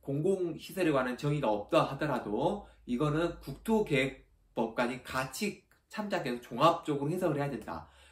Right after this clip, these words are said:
결국 국토종합계획법하고 동일하게 공공시설은 국토계획법상 공공시설에 해당해야만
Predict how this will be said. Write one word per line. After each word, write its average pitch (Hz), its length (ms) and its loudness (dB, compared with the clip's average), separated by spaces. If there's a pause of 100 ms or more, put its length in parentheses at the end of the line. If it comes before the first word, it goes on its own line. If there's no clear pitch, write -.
(140)
결국 160 720 2
국토종합계획법하고 135 1800 0
동일하게 135 800 2 (460)
공공시설은 139 1200 2 (220)
국토계획법상 180 1040 0
공공시설에 143 760 0
해당해야만 190 800 2